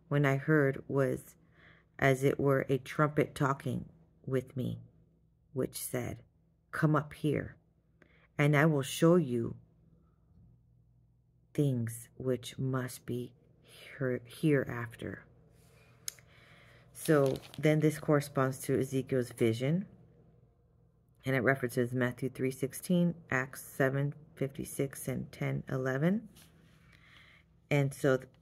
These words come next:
the heavens divide, and this door stands open the way, this is the Ellicott's commentary, "The way into the presence of God lies open. All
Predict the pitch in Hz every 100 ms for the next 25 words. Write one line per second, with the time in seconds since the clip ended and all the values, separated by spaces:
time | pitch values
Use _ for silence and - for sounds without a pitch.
0 | _ 135 139 151 156 170 165 - 143 135
1 | 120 113 110 - - - 139 135 143 -
2 | - - 135 131 123 117 117 - - -
3 | 127 127 - 135 127 127 123 120 127 127
4 | 127 127 135 160 - _ _ _ _ _
5 | _ _ _ _ _ _ _ - 135 139
6 | 131 127 127 127 - 127 - - - -
7 | _ _ _ _ _ - 143 139 139 147
8 | 147 156 180 - _ _ _ _ _ _
9 | _ _ _ _ _ _ _ _ _ -
10 | 143 135 139 147 151 147 139 139 143 127
11 | 117 - 131 127 120 120 123 135 127 120
12 | 117 117 - 131 123 127 135 - 135 135
13 | 131 127 - 131 131 143 147